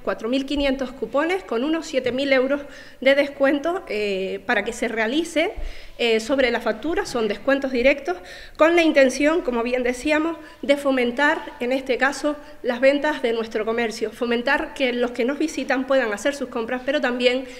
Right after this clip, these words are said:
que nuestros vecinos apuesten por el pequeño comercio. Además, entregaremos, al igual que otros años, tickets de parking para ayudar y facilitar ese acceso al comercio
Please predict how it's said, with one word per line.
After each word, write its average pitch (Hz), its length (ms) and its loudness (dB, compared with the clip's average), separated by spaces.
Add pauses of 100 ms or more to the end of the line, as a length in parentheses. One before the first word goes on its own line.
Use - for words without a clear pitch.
(120)
que 262 140 2
nuestros 285 340 -2
vecinos 269 440 -2 (320)
apuesten 247 560 2
por 226 240 0
el 208 140 2
pequeño 233 420 0
comercio. 196 480 -4 (840)
Además, 254 380 8 (320)
entregaremos, 254 640 0
al 240 80 0
igual 240 380 0
que 285 120 2
otros 269 300 -2
años, 320 320 0 (220)
tickets 285 400 0
de 220 80 0
parking 330 420 0 (140)
para 233 340 0
ayudar 285 420 2
y 269 60 -6
facilitar 254 800 -6
ese 285 320 2
acceso 285 600 -2 (380)
al 311 160 4
comercio 294 540 2